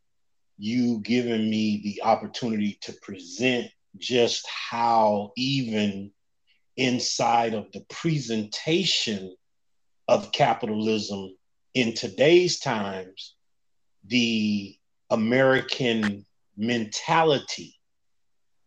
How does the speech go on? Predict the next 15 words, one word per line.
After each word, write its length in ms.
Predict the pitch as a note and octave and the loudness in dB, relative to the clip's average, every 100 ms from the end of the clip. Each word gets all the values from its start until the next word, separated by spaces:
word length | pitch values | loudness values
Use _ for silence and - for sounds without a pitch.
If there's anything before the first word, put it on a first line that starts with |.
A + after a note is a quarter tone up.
| G2+ | -6
does 300 | G2+ C3+ B2+ | 2 4 4
its 320 | B2+ A2 - - | 0 -4 -8 -12
best 680 | G#2 G2 D#3 D3 - - | -4 2 4 4 0 -6
to 120 | A2+ | -12
try 400 | G#2 - C#3 A#2+ | -6 -4 0 -2
to 100 | G#2+ | -2
separate 960 | G#2 - - - G3 G3 D#3 A#2 A2 G2+ | -2 0 0 4 4 4 0 2 0 -2
itself 760 | G#2+ - - A2+ F#2 - - _ _ _ _ _ _ B2 | -8 -6 -4 -4 -8 -12 -20 _ _ _ _ _ _ 0
away 460 | A#2+ A2 C3+ E3+ | 2 2 2 2
from 320 | D#3 - A#2 | 2 -2 0
the 100 | G#2+ | -2
truth, 540 | G#2 - - A2 G#2+ - | -2 -4 0 0 0 -4
which 340 | G2+ A2+ A2 A#2 | -2 0 0 0
is 480 | A2 G#2+ G#2 G#2 - _ _ _ _ _ _ _ - | 0 0 -2 -4 -12 _ _ _ _ _ _ _ -12
the 720 | G2+ B2 A#2 A2 G#2+ G2+ G#2 | 0 2 4 2 0 -2 -6